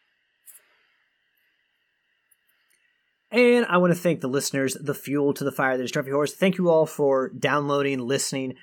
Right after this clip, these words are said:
sharing the word of Trophy Horrors with your friends, your family, coworkers, whoever, whoever you want to talk to the show about. We appreciate your word of mouth, and we just appreciate your support, whether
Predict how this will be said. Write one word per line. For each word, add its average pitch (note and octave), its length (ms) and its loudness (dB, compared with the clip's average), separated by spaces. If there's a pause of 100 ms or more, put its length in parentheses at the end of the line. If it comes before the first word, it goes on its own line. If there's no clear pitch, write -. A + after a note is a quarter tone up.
(220)
sharing F3+ 320 2
the E3 80 2
word D#3+ 160 4
of D#3 60 -4
Trophy E3+ 240 -2
Horrors D3+ 300 2
with C#3 200 -4
your C3 80 -6
friends, D#3 300 -2
your C3 60 -4
family, C#3+ 240 -2
coworkers, C#3 680 -2 (100)
whoever, D3+ 540 2
whoever F3+ 200 2
you G3 60 8
want G3 140 6
to F#3+ 40 2
talk G3 100 4
to F#3+ 60 -12
the E3+ 60 0
show E3+ 160 0
about. D3+ 260 2
We C#3 140 0
appreciate C3+ 480 -2
your B2 100 -8
word B2 140 -2
of A#2 60 -4
mouth, A#2 260 -4 (220)
and E3 100 4
we G#3+ 80 8
just G3+ 180 2
appreciate D#3 440 -2
your C3+ 100 -2
support, C3 340 -2
whether A#2 360 -2